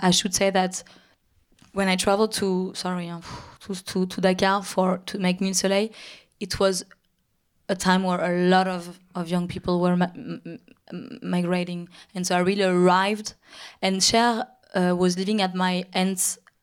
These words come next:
uh, house, which was in a very popular neighborhood full of young people. And, and I just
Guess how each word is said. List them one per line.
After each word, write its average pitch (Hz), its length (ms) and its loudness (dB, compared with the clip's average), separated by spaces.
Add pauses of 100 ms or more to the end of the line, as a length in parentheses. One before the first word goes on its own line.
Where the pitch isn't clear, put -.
uh, 170 460 0
house, 220 560 2
which 185 220 -2
was 180 100 -2
in 180 100 -2
a 180 80 0
very 185 280 2
popular 185 680 -2 (400)
neighborhood 190 580 2 (100)
full 220 400 2
of 185 100 2
young 180 220 0
people. 185 400 -6 (760)
And, 175 680 -4
and 185 320 -2
I 190 140 -2
just - 500 -6